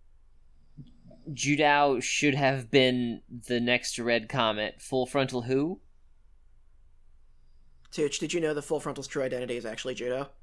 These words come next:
Speaker 2: Like, how did you guess that?
Speaker 1: <laughs>
Speaker 2: I'm not, no, I'm not even joking. How did you guess that? No, I'm fucking with you. <laughs>
Speaker 1: Yeah, I know. I fucking <laughs> Oh, God.
Speaker 2: So, yeah,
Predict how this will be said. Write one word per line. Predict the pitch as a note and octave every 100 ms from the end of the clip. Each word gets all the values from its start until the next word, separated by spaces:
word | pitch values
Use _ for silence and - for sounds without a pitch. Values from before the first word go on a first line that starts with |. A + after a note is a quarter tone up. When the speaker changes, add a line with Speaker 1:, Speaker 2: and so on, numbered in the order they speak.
| - -
Speaker 2:
Like, | - -
how | D#3+
did | D3+
you | C#3+
guess | C3+ -
that? | B2 B2 - - C5 B4+ -
Speaker 1:
<laughs> | - A#4+ - -
Speaker 2:
I'm | G3+
not, | C4+
no, | C4
I'm | A#3+
not | B3+
even | A#3+
joking. | G#3+ A#3 G3+
How | F3+
did | G#3
you | G#3
guess | F#3+ F#3
that? | D3+ B2+ - - - - - - - G#4 G4+ F#4+ F4 - - - - - - - - - - - - - - - - - -
No, | E3
I'm | F3+
fucking | C3+ A#2
with | A#2+
you. | F#3+ G#3
<laughs> | - - - - -
Speaker 1:
Yeah, | G3 G3+
I | G#3
know. | G#3 G#3+ F#3 D3+ -
I | G#3+
fucking | A4 G#4 A#4 - - - - - - -
<laughs> | - A4+ E4+ - - - - C#4 G4
Oh, | D#4 D#4+ C3+ C3 A#2
God. | C3 B2+ A#2 A#2 - - - - - - D4 F4+ F#4 F4 - - - - - - - -
Speaker 2:
So, | - - F#3
yeah, | E3+ D3+